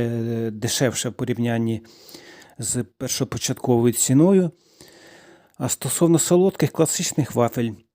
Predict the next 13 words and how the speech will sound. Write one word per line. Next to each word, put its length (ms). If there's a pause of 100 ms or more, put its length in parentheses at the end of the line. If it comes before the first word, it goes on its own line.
(1120)
то 640
там 160
взагалі 480
без 260
питань, 480
це 220
звичайні 560
вафлі, 420
і 380
якщо 360
принюхатись, 720
то 300
відчутний 600